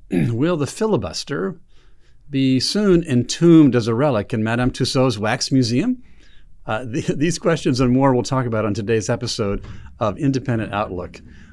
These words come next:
Welcome again. I'm Graham Walker, coming to you from the Independent, uh, Institute here in Oakland, California. We're just a stone's throw from San Francisco. And our goal, uh, is to give you some interesting commentary on the events of the day.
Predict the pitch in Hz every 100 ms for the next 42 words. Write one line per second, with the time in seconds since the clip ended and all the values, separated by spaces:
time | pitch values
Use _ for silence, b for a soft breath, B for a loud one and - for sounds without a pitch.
0 | B 123 131 - 120 101 117 110 104 98
1 | 104 104 98 117 117 104 123 113 110 113
2 | 101 - 110 101 101 104 - 101 92 104
3 | - - 90 - 117 120 127 113 - -
4 | 120 101 104 - 104 95 - 117 156 117
5 | 98 110 - - - 117 120 - 110 110
6 | - 104 104 92 90 - - - 170 165
7 | b b b b 117 104 107 92 117 143
8 | 151 - 110 110 117 117 - 101 113 135
9 | 170 165 120 139 139 151 - 170 160 139
10 | 143 156 156 156 110 120 123 104 113 120
11 | 123 101 98 139 131